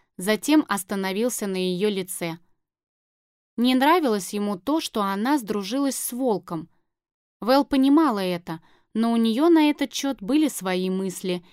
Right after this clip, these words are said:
и делиться ими с Раза она пока готова не была. «Она нас старичками называет. Ну как тебе, а?» возмущенно, размахивая руками, провозгласил Зев.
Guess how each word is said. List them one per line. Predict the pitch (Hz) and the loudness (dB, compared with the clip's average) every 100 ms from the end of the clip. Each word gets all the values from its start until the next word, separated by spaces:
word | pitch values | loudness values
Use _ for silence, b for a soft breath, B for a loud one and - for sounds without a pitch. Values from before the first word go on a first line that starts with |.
| b | b
и | - | -4
делиться | 190 220 233 277 226 | 0 2 2 0 -2
ими | - 220 208 | -2 -2 -2
с | 190 - | -4 -2
Раза | 240 294 202 160 b b | 0 0 -2 -6 b b
она | 220 240 240 | -2 -2 0
пока | 233 226 | 0 -2
готова | 208 208 - 208 202 | -2 -2 -2 -2 -2
не | 196 | -4
была. | 185 202 170 - _ _ _ _ _ | -4 -2 -4 -6 _ _ _ _ _
«Она | 196 220 254 | -2 2 2
нас | 262 247 | 2 0
старичками | - 269 254 - - 311 226 | -2 -2 -2 -2 2 4 4
называет. | 185 175 196 196 180 165 _ _ _ - | 0 -2 -4 -2 -2 -4 _ _ _ 0
Ну | 247 | 2
как | - 339 - | 8 8 6
тебе, | - 180 180 | -4 -2 2
а?» | 233 330 - _ _ - | 2 2 -2 _ _ -8
возмущенно, | 202 185 208 - 247 294 254 175 B B | -4 -2 -2 0 2 4 4 0 B B
размахивая | 202 214 214 262 - 208 202 | 0 0 2 0 0 -2 -2
руками, | 208 185 233 277 294 | -2 -2 2 6 6
провозгласил | 285 233 208 190 196 185 220 220 | 4 -2 -2 -2 -2 -2 -2 -2
Зев. | 190 185 147 | -2 -4 -4